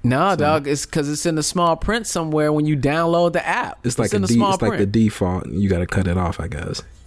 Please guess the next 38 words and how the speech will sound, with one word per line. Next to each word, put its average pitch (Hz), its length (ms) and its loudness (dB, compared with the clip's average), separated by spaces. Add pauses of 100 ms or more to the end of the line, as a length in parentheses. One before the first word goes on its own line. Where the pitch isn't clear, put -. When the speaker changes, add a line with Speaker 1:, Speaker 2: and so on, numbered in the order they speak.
(500)
Speaker 1:
Yeah, 156 500 2 (180)
yeah. 202 300 -2
Speaker 2:
Ain't 95 120 2
nobody 101 320 2
wants 87 160 2
Speaker 1:
You 185 60 0
Speaker 2:
to 175 60 2
do 190 60 2
Speaker 1:
downloaded 196 260 0
Speaker 2:
that. 180 180 -2
Speaker 1:
the - 40 -10
app, 220 220 -2
so 175 180 -2
you 170 240 -2
willingly 180 760 0
accepted 165 680 -4 (140)
what, 147 320 -2
what 151 180 0
Google 180 300 0
does. 175 500 -4 (160)
Speaker 2:
Like, 110 100 2
who 139 60 4
wants 139 160 2
to 113 60 -2
go 113 120 2
through 110 160 2
the 104 80 2
trouble 104 380 2
of 98 100 0
going 101 280 2
to 101 60 2
figure 104 320 2
out 95 220 0
how 104 140 2
to 101 100 0
cut 98 280 -2
off 95 260 0
whatever 95 640 2